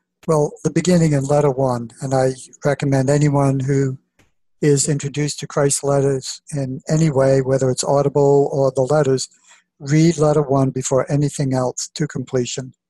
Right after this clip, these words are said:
because in it, um, we see Jesus as a rebel. We see Jesus going through the baptism with John in the River Jordan. We are with him through his six weeks in the desert and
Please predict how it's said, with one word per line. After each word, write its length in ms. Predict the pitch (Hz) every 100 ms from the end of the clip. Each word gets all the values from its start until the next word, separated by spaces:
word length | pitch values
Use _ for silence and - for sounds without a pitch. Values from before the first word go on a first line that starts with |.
| _ _ _ _
because 400 | 147 - 151 131
in 160 | 160 160
it, 260 | 143 151 - _ _ _ _
um, 440 | 147 131 131 127 120 _ _ -
we 100 | 147
see 460 | 139 165 151 147 143 - _ _ -
Jesus 460 | - 151 143 143 151
as 100 | 147
a 80 |
rebel. 480 | 127 139 131 135 131 _ _ _ _ _ 151
We 180 | 143
see 260 | 139 - 143
Jesus 500 | - 147 135 139 -
going 260 | 151 139 135
through 220 | 147 135
the 280 | 135 131 123 _ -
baptism 760 | 139 139 - 139 131 139 139 - 160
with 220 | 139 -
John 400 | 143 135 135 131
in 80 | 135
the 80 | 131
River 200 | 135 135
Jordan. 480 | - 131 127 127 123 _ _ _ _ _ _
We 260 | 135 147 143
are 160 | 151 135
with 380 | 131 151 165 -
him 260 | 147 139
through 240 | - 156 135
his 160 | 139
six 360 | - 151 - -
weeks 360 | 143 139 - 139
in 80 |
the 100 | 135
desert 520 | 131 135 127 143 151 - _ _ _ _
and 540 | 143 135 131 131 127